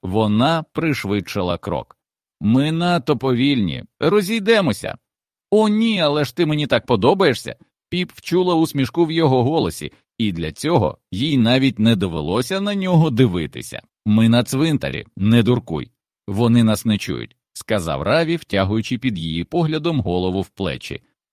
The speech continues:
«Гаразд, добре, я піду в той бік». Він подріботів на інший край подвір'я, щоб іти їй назустріч. За кілька хвилин Піп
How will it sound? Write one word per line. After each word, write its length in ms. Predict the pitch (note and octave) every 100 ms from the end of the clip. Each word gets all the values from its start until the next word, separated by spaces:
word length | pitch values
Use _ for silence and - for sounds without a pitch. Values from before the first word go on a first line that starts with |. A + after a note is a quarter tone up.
| -
«Гаразд, 540 | E3 E3+ F2+ - - -
добре, 440 | D3+ D#3 - - _ _
я 260 | F2+ B2 F#3
піду 280 | E3 D#3
в 60 | F3
той 200 | G3+ F#3+
бік». 300 | A#2+ - - -
Він 320 | F#2 F3+ G#3
подріботів 920 | - G3 F3+ F3+ C3+ G2+ F3 - E3+ C3
на 260 | A#2+ B2+ -
інший 500 | C3+ A2+ G#2+ - D3+
край 300 | C3+ A2+ E2
подвір'я, 580 | - F#2 D#2 E2 C#2 B1+
щоб 380 | - C3+ A#2 B2
іти 240 | - C#3+
їй 320 | C#3+ B2 D3
назустріч. 840 | C3+ B2+ F2 G2 E2+ - C2 - - _ _ _ _ _
За 220 | - G#2 A2+
кілька 340 | G#2 - D#2
хвилин 440 | - G2+ D3+ F#3
Піп 300 | C#3+ D#3+ E3+